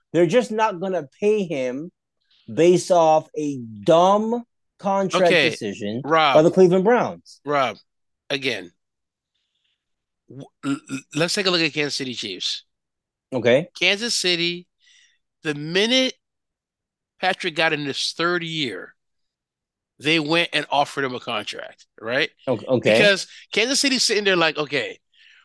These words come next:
Speaker 2: we're looking at these salaries go up and up and up. Let's get this guy now in, in, into a contract and be done." So here's the thing. You decide, I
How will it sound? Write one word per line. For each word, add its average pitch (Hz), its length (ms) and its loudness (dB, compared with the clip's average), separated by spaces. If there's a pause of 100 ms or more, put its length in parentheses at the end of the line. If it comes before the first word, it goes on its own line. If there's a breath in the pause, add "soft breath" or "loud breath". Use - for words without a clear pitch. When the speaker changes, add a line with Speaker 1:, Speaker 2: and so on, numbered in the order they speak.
(120)
Speaker 2:
we're 147 140 0
looking 214 340 -2
at 196 100 -2
these 175 160 -8
salaries 165 500 -2
go 135 140 -8 (100)
up 156 200 -4
and 160 100 -4
up 143 160 -4
and 139 100 -6
up. 104 220 -6 (420)
Let's 247 260 0
get 226 260 -2
this 254 220 -4
guy 226 280 2
now 180 600 -2 (520)
in, 151 240 -6
in, 156 220 0
into 160 220 -4
a 143 60 -6
contract 107 680 -4 (1040)
and 185 160 0
be 214 140 -2
done." 190 280 0 (380 loud breath)
So - 180 -2
here's 247 200 0
the 247 80 -4
thing. 123 320 -2 (260)
You 311 720 -2 (380)
decide, 233 520 0 (1080 soft breath)
I 247 440 4